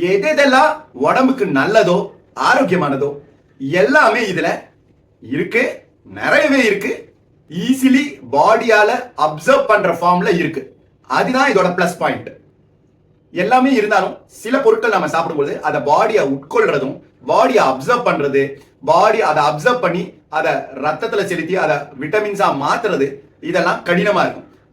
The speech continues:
ஆனா சக்கரவள்ளி கிழங்குல கிடைக்கிற எல்லா, கிடைக்கிற எல்லா ஊட்டச்சத்தும் ஈஸியா டைஜஸ்ட் ஆகி அப்சர்வ் ஆகி நம்ம உடம்போட ஆரோக்கியத்துக்கு ஹெல்ப் பண்ணுதுன்னே சொல்லலாம்.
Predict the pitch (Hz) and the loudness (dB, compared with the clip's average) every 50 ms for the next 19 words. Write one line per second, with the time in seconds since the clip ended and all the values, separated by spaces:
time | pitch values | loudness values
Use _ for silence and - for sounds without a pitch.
0 | 127 135 160 175 180 175 - 170 156 - - - 247 254 247 233 220 220 214 214 | -12 -6 -6 -4 -4 -6 -6 -8 -8 -10 -6 -4 -2 0 2 2 0 0 0 2
1 | 214 202 190 180 165 - 165 151 151 - 143 131 123 120 127 143 185 220 226 - | 2 2 2 0 -2 -2 -2 -2 -2 -2 -2 -4 -4 -4 -4 0 2 2 2 2
2 | - - 170 190 202 196 202 180 151 127 139 156 185 262 254 220 180 180 175 202 | 0 -2 0 0 2 2 2 0 0 0 -2 0 2 2 4 4 4 2 0 0
3 | 190 - 220 - - 175 - - - _ _ _ _ _ - 165 202 226 254 269 | -2 -2 -4 -8 -8 -12 -14 -16 -20 _ _ _ _ _ -10 -8 0 4 6 6
4 | 262 - 262 262 277 285 269 - - 143 147 156 175 175 202 202 196 - 196 170 | 6 6 4 4 4 4 2 -2 -4 -2 -2 0 2 2 0 0 2 2 0 2
5 | 156 170 185 - - - - _ _ 117 123 127 135 135 147 233 226 185 185 170 | 2 0 -2 -4 -6 -10 -18 _ _ -6 -6 -6 -4 0 2 2 4 4 4 2
6 | - - - - - - _ _ _ _ _ 165 165 165 143 135 143 165 220 - | 2 2 -2 -6 -10 -16 _ _ _ _ _ -4 -2 0 2 2 4 4 4 4
7 | 240 220 190 147 120 117 131 143 185 233 269 254 190 190 175 - - 139 175 143 | 4 4 4 2 0 0 0 2 4 4 4 4 4 2 0 0 -2 -4 -4 -6
8 | 139 - - _ _ _ _ - - 220 240 269 - - 240 202 196 175 175 175 | -6 -8 -14 _ _ _ _ -6 -2 0 2 2 2 2 0 2 2 2 0 0
9 | 175 - - 139 123 113 104 - | -2 -2 -4 -4 -4 -6 -8 -12